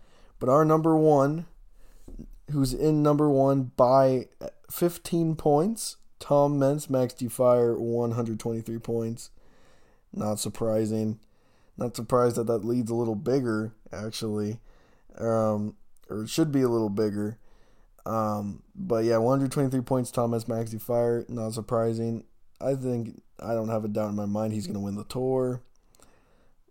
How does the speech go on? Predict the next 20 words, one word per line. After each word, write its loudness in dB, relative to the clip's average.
Not 0
s-, -8
and -4
he'll 0
definitely -2
gain -6
some -6
more -2
points -8
on -6
everyone -6
else -4
by -6
the -4
end. -4
So, -2
those 4
are 6
the 2
standings. 0